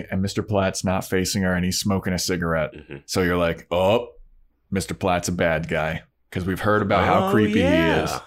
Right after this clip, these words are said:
Speaker 2: Yeah.
Speaker 1: We heard about how creepy he is. He's smoking a cigarette.
Speaker 2: Uh-huh.
Speaker 1: He's talking to her with his back turned to her. And then he spins around, puts out the cigarette,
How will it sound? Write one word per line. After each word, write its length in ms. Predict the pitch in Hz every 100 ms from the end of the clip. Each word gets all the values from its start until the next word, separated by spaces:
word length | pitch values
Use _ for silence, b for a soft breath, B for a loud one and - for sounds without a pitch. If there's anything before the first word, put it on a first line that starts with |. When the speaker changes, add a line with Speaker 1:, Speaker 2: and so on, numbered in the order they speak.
| - - -
Speaker 2:
Yeah. 280 | - 170 262
Speaker 1:
We 40 | 101
heard 120 | 101
about 180 | 107 98
how 160 | 113
creepy 340 | 139 139 135 123
he 40 |
is. 140 | 120 107
He's 160 | 90
smoking 340 | - 107 - 117
a 40 |
cigarette. 520 | - 104 98 90 90
Speaker 2:
Uh-huh. 320 | 87 87 101 127 _ _ _ _ _
Speaker 1:
He's 200 | 92 87
talking 420 | - 95 98 101
to 100 | 101
her 180 | 101 101
with 140 | 95
his 160 | 90 82
back 320 | 92 90 90
turned 260 | - 92 92
to 120 | 92
her. 280 | 95 92 - _ _ _ _ -
And 120 | 95
then 80 | 87
he 60 |
spins 380 | - - 135 135
around, 520 | 127 117 113 113 110 - _ _ _ _ _
puts 260 | - 151 -
out 200 | 120 113
the 60 | 98
cigarette, 640 | - 98 101 95 95